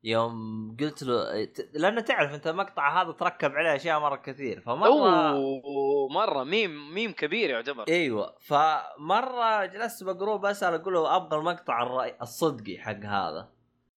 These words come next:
Speaker 1: فنقز
Speaker 2: مم.
Speaker 1: حسام قال: "كيف ما تعرفهم؟ هذول مرة معروفين ومدري كيف ومدري وشو، كوميديين ومدري وشو."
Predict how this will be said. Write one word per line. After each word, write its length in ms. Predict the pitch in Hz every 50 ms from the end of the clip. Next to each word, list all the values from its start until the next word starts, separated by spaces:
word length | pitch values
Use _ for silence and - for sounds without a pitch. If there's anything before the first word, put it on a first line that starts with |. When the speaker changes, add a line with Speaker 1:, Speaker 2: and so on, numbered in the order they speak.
| _ _ _ -
Speaker 1:
فنقز 600 | 131 143 156 170 175 190 226 320 285 294 277 -
Speaker 2:
مم. 40 | -
Speaker 1:
حسام 440 | - 220 202 - 262 285 262 226 220
قال: 140 | 240 233
"كيف 200 | 233 - 381 330
ما 120 | 262 226 220
تعرفهم؟ 560 | 214 214 208 208 214 208 202 - 185 185 185
هذول 280 | 180 180 180 180 175 175
مرة 240 | 175 170 - 160 165
معروفين 600 | 156 151 151 156 151 151 156 156 151 151 151 147
ومدري 260 | 143 143 135 139 143
كيف 380 | - - 156 147 147 143 143 139
ومدري 360 | 135 135 135 135 143 139 143
وشو، 520 | 139 139 - - - 143 139 139 139 135 -
كوميديين 640 | - 147 135 135 135 139 139 143 143 143 143 135
ومدري 240 | 135 123 135 135 135
وشو." 380 | 135 131 - - 139 135 120